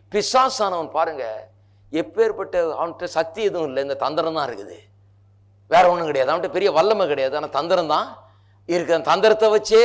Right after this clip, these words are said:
இந்த ஏமாத்து வேலையை வச்சே பண்ணிக்கிட்டு இருக்கிறான். வல்லமை எல்லாம் நமக்கு இருக்குது, ஆனா நமக்கு ஒண்ணுமே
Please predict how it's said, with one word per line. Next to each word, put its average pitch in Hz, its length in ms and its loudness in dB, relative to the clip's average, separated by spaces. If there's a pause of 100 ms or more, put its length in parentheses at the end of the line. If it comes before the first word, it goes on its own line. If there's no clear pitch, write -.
(120)
இந்த 226 140 -2
ஏமாத்து 208 440 2
வேலையை 190 300 2
வச்சே 185 280 -2
பண்ணிக்கிட்டு 175 380 -6
இருக்கிறான். 110 460 -8 (340)
வல்லமை 220 420 6
எல்லாம் 233 260 8
நமக்கு 226 340 4
இருக்குது, 160 200 0
ஆனா 180 160 0
நமக்கு 160 280 -2
ஒண்ணுமே 185 320 0